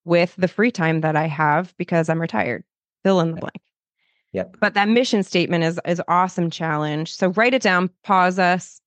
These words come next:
Speaker 1: write it down right now, text it to yourself,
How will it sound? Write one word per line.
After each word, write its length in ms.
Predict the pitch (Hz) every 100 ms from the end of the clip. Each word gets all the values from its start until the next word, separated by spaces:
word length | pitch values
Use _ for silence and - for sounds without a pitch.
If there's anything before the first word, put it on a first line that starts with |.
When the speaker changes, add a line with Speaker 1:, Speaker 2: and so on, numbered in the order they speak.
| -
Speaker 1:
write 180 | 190
it 80 | 196
down 300 | 196 180 180
right 240 | 175 180 -
now, 340 | 160 156 175 - _ _ _ _ -
text 260 | 208 -
it 120 | 208
to 80 | -
yourself, 600 | 190 190 180 175 170 -